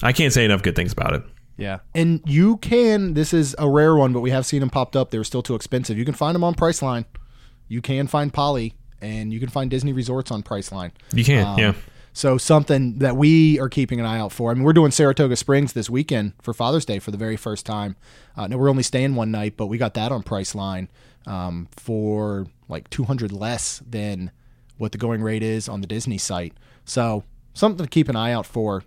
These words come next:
Speaker 2: with those types of places.
Speaker 1: For
Speaker 2: Um,
Speaker 1: sure.
Speaker 2: I'm guessing that's how we'll eventually maybe <laughs> have to get it. I don't know.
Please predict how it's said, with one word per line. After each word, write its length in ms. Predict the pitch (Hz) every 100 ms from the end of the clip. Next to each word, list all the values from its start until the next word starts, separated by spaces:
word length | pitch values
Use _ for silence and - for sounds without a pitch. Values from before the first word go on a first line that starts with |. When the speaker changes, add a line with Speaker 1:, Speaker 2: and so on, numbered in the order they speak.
| _
Speaker 2:
with 140 | 117
those 160 | 117 107
types 200 | 107 -
of 60 | 92
places. 520 | 98 101 - 87 - - - _ -
Speaker 1:
For 60 | 107
Speaker 2:
Um, 60 |
Speaker 1:
sure. 320 | 101 104 95 - -
Speaker 2:
I'm 140 | - 117
guessing 320 | 127 123 117
that's 220 | 110 104
how 140 | 117 101
we'll 300 | 107 101 98
eventually 580 | 95 95 - 101 95 - -
maybe 340 | 104 98 98
<laughs> 40 | -
have 160 | 113 -
to 80 |
get 200 | 104 110
it. 180 | 127 - - _ _ - - - - - -
I 100 | 104
don't 160 | 110
know. 260 | 113 107